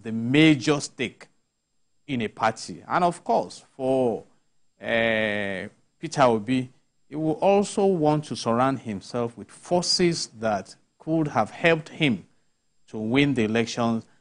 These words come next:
as, uh, as the presidential candidate he was then. So I, all the parties in Nigeria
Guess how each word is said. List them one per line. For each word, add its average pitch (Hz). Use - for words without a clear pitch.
as, 98
uh, 110
as 104
the 104
presidential 131
candidate 117
he 131
was 113
then. 92
So 110
I, 135
all 254
the 180
parties 170
in 127
Nigeria 127